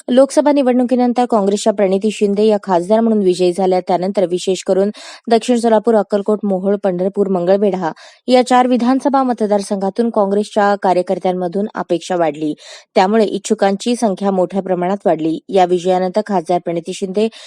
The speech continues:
ज्येष्ठ नेते सुशीलकुमार शिंदे हे किती निष्ठावंतांना न्याय देणार, याकडे सर्वांच्या नजरा लागल्या आहेत. पण अचानक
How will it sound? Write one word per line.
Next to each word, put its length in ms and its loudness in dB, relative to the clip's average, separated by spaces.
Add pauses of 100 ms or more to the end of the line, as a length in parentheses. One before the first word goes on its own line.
(240)
ज्येष्ठ 300 2
नेते 300 2
सुशीलकुमार 560 -2
शिंदे 280 0
हे 180 2
किती 340 -2
निष्ठावंतांना 760 0
न्याय 260 0
देणार, 320 -2 (360)
याकडे 360 2
सर्वांच्या 580 0
नजरा 400 0
लागल्या 360 0
आहेत. 300 -2 (140)
पण 140 4
अचानक 720 2